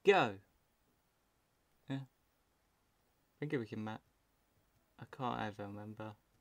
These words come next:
So, it's Krabby. Yes, we appear overleveled, but oh my god, this is the most unpredict-, because this has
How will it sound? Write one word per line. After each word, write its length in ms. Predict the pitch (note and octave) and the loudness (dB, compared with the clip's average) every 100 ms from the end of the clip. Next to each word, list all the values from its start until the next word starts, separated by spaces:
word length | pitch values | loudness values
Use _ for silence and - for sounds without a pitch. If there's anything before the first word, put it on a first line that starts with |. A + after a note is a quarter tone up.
| _ _ _ _ _ _ _ _ - B2+ | _ _ _ _ _ _ _ _ -12 -2
So, 320 | B2 A#2 A2+ - _ _ _ _ _ _ _ _ _ - | 0 0 -2 -4 _ _ _ _ _ _ _ _ _ -4
it's 220 | C3 - _ - - - - - | -4 -4 _ -20 -20 -20 -20 -20
Krabby. 560 | - - C3 - A2 G#2+ - - - D3 | -12 -2 0 0 -6 -8 -16 -20 -8 2
Yes, 240 | D#3 D3 - | 4 4 2
we 180 | C3+ B2+ | 2 2
appear 400 | A#2 B2 A#2 A2+ | 2 0 2 0
overleveled, 460 | A#2 A#2 A#2 A2+ A2 | 0 0 -2 -4 -4
but 180 | A2 A2+ | -4 -2
oh 180 | G#2+ G#2+ | -4 -4
my 260 | G#2 G#2 G2 - | -6 -8 -10 -12
god, 180 | G2+ G2+ - | -12 -12 -8
this 160 | A2+ G#2 - | -8 -6 -10
is 180 | G#2 G#2 - | -12 -12 -8
the 60 | |
most 300 | G#2+ G#2+ G#2 | -6 -6 -6
unpredict-, 560 | - A#2+ A#2 A2+ A#2 - _ _ _ - - - | -4 -2 -2 -4 -4 -6 _ _ _ -20 -16 -6
because 340 | D3+ G3 F#3+ D3+ | 4 10 10 8
this 240 | D3 - D3 | 2 -2 -4
has 220 | C3+ | -2